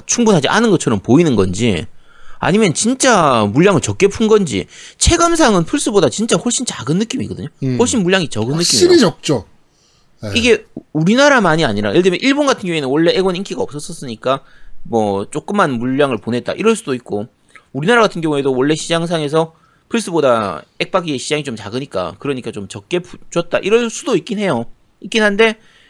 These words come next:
Speaker 1: 에스케이까지 손을 잡았는데도 물량이 굉장히 작은 부분이라든지 그리고 서양 쪽에서도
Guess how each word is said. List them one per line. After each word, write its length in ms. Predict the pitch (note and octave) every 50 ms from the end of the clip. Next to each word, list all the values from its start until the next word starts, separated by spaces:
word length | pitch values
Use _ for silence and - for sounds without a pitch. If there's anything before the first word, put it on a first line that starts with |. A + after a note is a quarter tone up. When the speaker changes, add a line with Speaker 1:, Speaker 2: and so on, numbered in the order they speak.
| _ - - - -
Speaker 1:
에스케이까지 840 | - A3+ - - - - F4+ D#4 D4 C4+ A3+ - - G#3 G3 F#3 F3+
손을 260 | F3+ A3+ A#3 A#3 G#3+
잡았는데도 600 | A3+ A3+ A3+ G#3+ G3+ F#3+ F3+ F#3 F3+ G3 G#3+ G#3+
물량이 260 | F3 D3 E3 F3 E3 C#3+
굉장히 220 | D#3+ E3 D#3+ C3
작은 280 | A2+ A#2 G#2+ G#2 A#2 B2+
부분이라든지 800 | C#3+ C3+ C3 A#2 G2 F#2+ F2+ - G2 F#2 - - F2 D2+ - - - - - - -
그리고 280 | - F#3+ F#3 F#3 F#3 - - _ _ _ _ _
서양 340 | - - B3+ C#4 D#4 E4 D#4 -
쪽에서도 1120 | E4+ E4+ D4+ D#4 D4 A#3 B3+ A3+ G#3 G#3+ A#3 A#3+ A#3 A3+ G#3+ F#3+ E3 C3+ A#2 G2+ E2+ A#1+